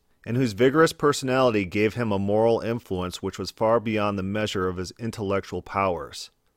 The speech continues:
The evidence is not only imperfect, but also insufficient in relation to the effects that were produced.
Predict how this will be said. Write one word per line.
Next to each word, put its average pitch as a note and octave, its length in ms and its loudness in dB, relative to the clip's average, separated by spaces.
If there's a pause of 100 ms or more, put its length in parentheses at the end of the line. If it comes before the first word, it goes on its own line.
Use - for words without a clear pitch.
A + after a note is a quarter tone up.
The G#2+ 120 0
evidence D#3 440 2
is A2 180 0
not B2 260 4
only A#2+ 280 0
imperfect, A2 680 -4
but F2 120 -8
also G#2+ 420 0
insufficient G2 840 -4
in G2+ 120 -10
relation G#2 500 -2
to - 140 -12
the G#2 80 -2
effects G2+ 480 0
that F2+ 160 -4
were F#2 100 -4
produced. F2+ 800 -8